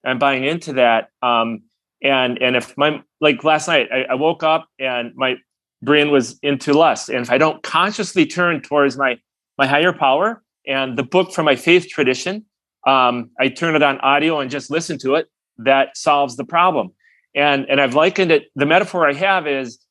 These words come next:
if I, if I'm missing vitamin C, I've been told my tongue will crave foods with vitamin C, it can tell. And,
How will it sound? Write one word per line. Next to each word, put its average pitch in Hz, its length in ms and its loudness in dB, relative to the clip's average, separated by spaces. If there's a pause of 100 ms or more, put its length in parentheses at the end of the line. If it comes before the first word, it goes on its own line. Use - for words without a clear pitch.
(100)
if 143 140 -6
I, 160 140 6
if - 180 -4
I'm 143 180 0
missing 202 300 0
vitamin 160 340 0
C, 190 300 0
I've 135 100 2
been 135 140 -4
told 180 300 0
my 131 200 -4 (100)
tongue 180 220 0
will 143 140 2
crave 170 440 2
foods 165 380 2
with 127 140 -8
vitamin 143 320 2
C, 156 240 0
it 110 120 -4
can 123 160 -20
tell. 139 320 -2 (520)
And, 143 400 0